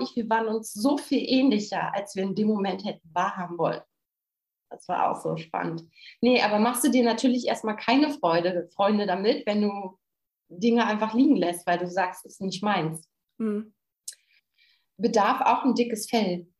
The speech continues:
Speaker 1: Also wirklich auch Dinge auszuhalten. Dann auch so ein bisschen Hate halt auszuhalten oder das auszuhalten, wenn sie hinter deinem Rücken plötzlich reden oder dir sowas sagen, wie, „Man merkt,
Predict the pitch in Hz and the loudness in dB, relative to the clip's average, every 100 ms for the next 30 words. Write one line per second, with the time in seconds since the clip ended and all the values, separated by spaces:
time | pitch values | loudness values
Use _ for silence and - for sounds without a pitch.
0 | - 208 202 208 202 233 247 - 220 - | -2 0 2 2 2 0 -2 -2 -2 0
1 | 226 226 196 226 226 - 202 185 160 160 | 0 0 0 -2 -4 -6 0 0 0 -4
2 | 160 - 196 208 202 202 214 214 - 202 | -8 -4 -2 0 -2 -2 -4 -4 -4 -4
3 | 202 202 262 220 185 - 180 185 - 180 | 0 0 0 0 0 0 -2 -4 -8 0
4 | 185 180 180 180 190 190 - 214 208 214 | 0 0 -2 -4 -4 -4 -2 -2 0 2
5 | 196 185 190 185 190 202 208 202 185 180 | 2 2 -2 -2 -2 -2 0 2 0 -2
6 | 196 208 196 180 - 175 - 190 214 220 | -6 -10 -4 -4 -4 -16 -6 2 4 4
7 | 180 180 175 185 175 185 185 185 190 190 | 2 2 0 -2 -4 -6 -2 -4 -2 -2
8 | 180 180 175 170 | 0 0 -2 -4